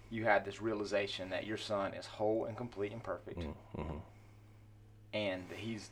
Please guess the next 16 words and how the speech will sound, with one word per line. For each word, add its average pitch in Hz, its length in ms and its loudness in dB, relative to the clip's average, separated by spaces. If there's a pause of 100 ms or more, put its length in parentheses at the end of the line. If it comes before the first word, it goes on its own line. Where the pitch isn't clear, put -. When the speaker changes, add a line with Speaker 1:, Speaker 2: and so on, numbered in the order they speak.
(140)
Speaker 1:
with 113 300 2
the 113 80 0
perfect - 380 2
father. 175 380 6 (220)
Speaker 2:
Mm-hmm. 85 200 0
Speaker 1:
You 95 60 4
know, 98 40 2
not 107 220 6
that - 160 -2
you 127 80 6
wouldn't 117 140 8
have - 80 -2
been 123 120 6
a 113 60 2
great 120 260 6
father, 117 300 10